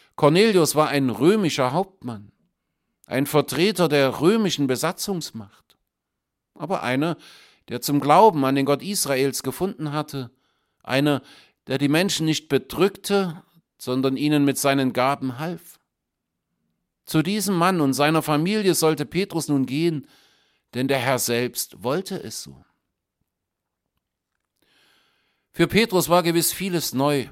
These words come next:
was er auf dem Weg zu Cornelius erfahren hat. Seine Begleiter,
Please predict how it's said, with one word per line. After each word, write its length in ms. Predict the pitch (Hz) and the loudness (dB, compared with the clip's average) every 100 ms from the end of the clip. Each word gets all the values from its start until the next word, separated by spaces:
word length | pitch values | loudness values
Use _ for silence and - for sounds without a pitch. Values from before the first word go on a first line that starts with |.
| - | -16
was 180 | - 113 | -12 -2
er 80 | 135 | 0
auf 140 | 139 | 0
dem 220 | 151 143 | 0 0
Weg 280 | 135 185 175 | 2 0 -2
zu 100 | 156 | -8
Cornelius 560 | 135 131 139 160 151 - | -4 -2 0 -2 -4 -6
erfahren 560 | 117 - 131 135 123 | -8 -8 -8 -8 -10
hat. 140 | 95 - _ _ _ _ _ _ _ _ _ _ _ | -14 -20 _ _ _ _ _ _ _ _ _ _ _
Seine 300 | - 107 120 | -10 -4 -4
Begleiter, 760 | 113 123 120 123 151 151 156 | -4 -6 -2 -2 -2 -2 -4